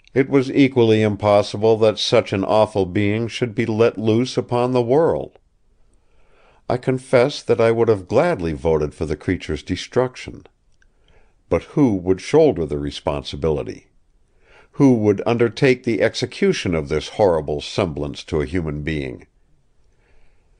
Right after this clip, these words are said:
Day after day, this question was deliberated gravely. The boarders all left the house. Missus Moffat was in despair,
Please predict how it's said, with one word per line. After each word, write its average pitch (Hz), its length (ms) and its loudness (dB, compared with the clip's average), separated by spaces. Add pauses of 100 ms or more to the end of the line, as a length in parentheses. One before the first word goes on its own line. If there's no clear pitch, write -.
(520)
Day 95 420 4
after 107 320 4
day, 90 640 2
this 113 200 0
question 92 600 -2
was 90 180 0
deliberated 85 840 0
gravely. 90 720 0 (1300)
The 123 200 0
boarders 104 640 4
all 98 400 4
left 92 260 0
the 98 100 2
house. 80 600 -6 (1080)
Missus 104 420 -2
Moffat 110 600 0
was 90 240 -2
in 90 240 -2
despair, 82 800 -2